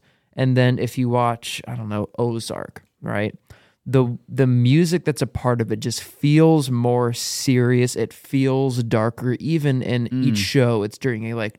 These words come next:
Speaker 1: dark moment where, like,
Speaker 2: Yeah, totally.
Speaker 1: somebody's killing a family member or something,
Speaker 2: Yeah.
Speaker 1: right? Like,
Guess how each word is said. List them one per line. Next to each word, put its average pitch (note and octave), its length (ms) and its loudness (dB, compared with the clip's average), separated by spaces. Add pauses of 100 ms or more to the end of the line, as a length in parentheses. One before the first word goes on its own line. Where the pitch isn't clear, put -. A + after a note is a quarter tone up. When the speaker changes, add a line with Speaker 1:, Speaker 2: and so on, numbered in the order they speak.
Speaker 1:
dark B2 340 -2
moment G#2+ 360 -4
where, F#2 100 -8
like, E2+ 100 -4
Speaker 2:
Yeah, B2 180 2
totally. A#2+ 200 -4
Speaker 1:
somebody's B2 340 2
killing B2 320 0
a A2+ 60 -8
family F2+ 340 -4
member B1 260 -8
or - 60 -10
something, - 300 -2
Speaker 2:
Yeah. F#2+ 120 2
Speaker 1:
right? F#2+ 160 -2 (300)
Like, A#2+ 240 -4